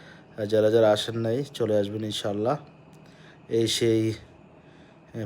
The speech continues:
পর্যটন এরিয়া, সেই রিসোর্ট, অনেক সুন্দর সুন্দর জায়গা হয়ে গেছে এখন চাঁদপুর জেলা সারাসি থানায়। আহ, ভবিষ্যতে আরও সুন্দর হবে, আর সেটাই আশা আমাদের। তো এই পাশে হলো আপনার, আহ,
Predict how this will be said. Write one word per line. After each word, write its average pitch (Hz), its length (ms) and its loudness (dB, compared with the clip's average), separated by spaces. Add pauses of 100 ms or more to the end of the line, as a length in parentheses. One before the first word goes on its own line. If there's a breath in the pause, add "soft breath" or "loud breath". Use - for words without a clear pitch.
পর্যটন 113 480 0
এরিয়া, 110 340 2
সেই 110 200 -2
রিসোর্ট, 110 560 -4 (1160 loud breath)
অনেক 113 220 -2
সুন্দর 113 420 -2
সুন্দর 110 520 0
জায়গা 104 320 0
হয়ে 110 180 2
গেছে 107 260 -4
এখন 107 260 -8
চাঁদপুর 104 360 -8
জেলা 101 220 0
সারাসি 104 340 -4
থানায়। 98 340 -8
আহ, - 960 -12
ভবিষ্যতে 110 320 0
আরও 110 180 4
সুন্দর 113 360 -4
হবে, 101 280 -2 (800 loud breath)
আর 101 120 -12
সেটাই 110 320 0
আশা 104 260 0
আমাদের। 101 320 -2 (1160 loud breath)
তো 117 80 -6
এই 117 120 2
পাশে 120 340 2
হলো 127 220 4
আপনার, 127 400 2
আহ, - 1080 -10